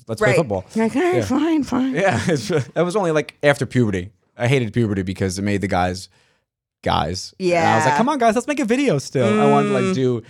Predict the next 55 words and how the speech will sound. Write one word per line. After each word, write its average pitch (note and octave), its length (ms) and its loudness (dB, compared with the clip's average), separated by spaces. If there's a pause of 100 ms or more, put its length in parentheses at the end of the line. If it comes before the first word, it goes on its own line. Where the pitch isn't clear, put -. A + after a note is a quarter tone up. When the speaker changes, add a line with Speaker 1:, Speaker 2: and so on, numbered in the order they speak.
(120)
Speaker 1:
kid C3 260 4
shit, F#2+ 340 -4 (380)
which G#2+ 260 -10
made A#2 140 -2
me A2 100 -4
feel, G#2 320 -2
I G2+ 80 -2
guess, G2+ 160 -6
immature. G#2 540 -8 (160)
Speaker 2:
Mm. F3+ 420 0
Speaker 1:
But, E2+ 280 2
uh, E2+ 240 2 (340)
look B2 120 -4
at B2 60 2
me A2+ 100 2
now, F2+ 300 -2
and G2 140 -2
they're, F#2 260 -4 (640)
they're, F#2 140 0
they're F#2+ 260 0
doing E2+ 240 -2
some D#2+ 220 -2
job. D#2 120 2
Speaker 2:
Are D2+ 40 4
you D2 60 2
Speaker 1:
They E2 100 0
Speaker 2:
still - 100 2
Speaker 1:
don't, - 40 0
Speaker 2:
in A3 40 -4
touch G#3 160 -2
Speaker 1:
they F3+ 60 -8
Speaker 2:
with F#3+ 80 -6
a - 20 0
lot G3 120 0
of G3+ 60 -4
those G#3 140 -4
guys? A3 300 -2
Speaker 1:
Yeah. - 240 -2
Speaker 2:
Yeah. C#3+ 420 0 (300)
Speaker 1:
Yeah. - 180 -10 (580)
A F2+ 40 -8
lot D2 160 -4
of D2+ 60 -12
them. G#2 180 -18
Speaker 2:
What's G#3 280 0
your C4+ 120 -4
most A#3+ 260 0
feminine A#3 480 0
trait G#3+ 380 -2
that D#3+ 140 -4
you D#3+ 100 -2
like E3 200 2
about E3 280 -2
yourself? - 560 -6 (760)
Speaker 1:
Ooh. A#2 400 -2